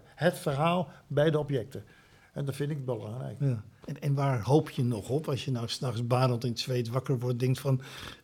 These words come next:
Speaker 2: "Het zal toch niet?"
Speaker 1: <laughs>
Speaker 2: Ja, <laughs> ja, kom maar op.
Speaker 1: Nou, ik kom niet zo gauw in het zweet. Het, ik, ik, heb wel, ik word wel eens wakker 's nachts, en dan, maar dan is meer over. Er komt een idee boven en dat ga ik, dat moet je verwerken.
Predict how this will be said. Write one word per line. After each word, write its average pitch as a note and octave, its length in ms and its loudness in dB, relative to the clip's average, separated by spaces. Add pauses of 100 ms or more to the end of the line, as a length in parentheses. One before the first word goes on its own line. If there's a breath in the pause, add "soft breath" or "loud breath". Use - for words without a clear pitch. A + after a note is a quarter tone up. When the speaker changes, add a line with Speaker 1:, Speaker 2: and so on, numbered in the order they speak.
(120)
Speaker 2:
"Het - 80 -12
zal E3 320 2
toch D3+ 300 -6
niet?" - 560 0 (1500 loud breath)
Speaker 1:
<laughs> - 340 0
Speaker 2:
Ja, D#3+ 380 10 (100)
<laughs> G3 260 12
ja, G#3+ 180 12
kom G#3+ 180 8
maar G3 120 12
op. C#3+ 80 12
Speaker 1:
Nou, D#3+ 140 2 (120)
ik F4 120 10
kom F3+ 120 8
niet F#3 120 8
zo D#3 100 4
gauw D#3 240 8
in D3 120 0
het C3+ 120 -8
zweet. D#3 480 0
Het, E3 120 -4 (1080 loud breath)
ik, C#3+ 200 -6
ik, F3+ 140 -4
heb D#3+ 100 4
wel, D3 220 0
ik D3+ 80 -4
word E3 160 6
wel D3+ 100 4
eens C#3 100 0
wakker D#3 280 2
's - 80 -8
nachts, C#3+ 260 -4
en D3+ 120 -6
dan, C3 220 -8 (100)
maar C#3+ 120 -4
dan C#3 120 -2
is A2 100 -4
meer D3 220 0
over. C#3 380 -2 (580 soft breath)
Er D3+ 80 -12
komt D3 260 -4
een C#3+ 80 -2
idee D3+ 360 2
boven B2+ 420 -4
en D3 100 -4
dat C3 180 -6
ga D3 180 -4
ik, A2+ 80 -4 (120)
dat C3+ 100 -2
moet D3+ 180 0
je C3 80 -4
verwerken. C3 560 0